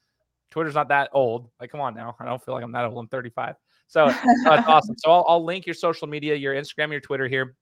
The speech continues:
Speaker 1: website, and the, and the books links as well so that people can take advantage of this. I'll probably end up getting my own book, even though I'm not a female, but I might actually have to get one to share with some other people 'cause I think it's super, super cool. So thank you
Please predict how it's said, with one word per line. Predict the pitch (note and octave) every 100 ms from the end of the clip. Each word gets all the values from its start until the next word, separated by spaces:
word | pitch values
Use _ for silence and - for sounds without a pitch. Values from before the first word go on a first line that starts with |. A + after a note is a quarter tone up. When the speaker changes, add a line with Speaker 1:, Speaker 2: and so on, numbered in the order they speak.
| _ C3
Speaker 1:
website, | C#3 - D3 C#3 -
and | B2+ B2+
the, | A#2+ A2 - _ _ _ -
and | B2
the |
books | A2 C3 B2+ - - -
links | B2+ B2 -
as | A2 A#2+
well | B2+ A#2+
so | A2+ B2+
that | A#2+
people | C3+ B2
can | A#2+
take | B2+ A#2+
advantage | A#2 A#2+ A2+
of | A#2
this. | A2+ -
I'll | B2+
probably | - C#3+ D3+ C3+
end | C3+
up | C3
getting | C3 B2+
my | A#2
own | A#2+ C3+ B2 _
book, | A#2+ C#3 C#3
even | C3
though | C3
I'm | C3
not | B2+
a |
female, | - C#3 B2 A#2+
but | A#2+
I |
might | B2 D#3+
actually | C#3+ - C3+
have | C3+
to | B2+
get | C#3
one | B2+ A#2+
to | A#2 - _ _ -
share | D3+ C#3
with | C3
some | C3
other | B2
people | A2+ C#3+ A#2+
'cause | A2
I | A#2
think | B2
it's | B2
super, | - C3 A#2
super | - A#2 A2+
cool. | D#3 A#2+
So | A2+
thank | - C#3 -
you | C3+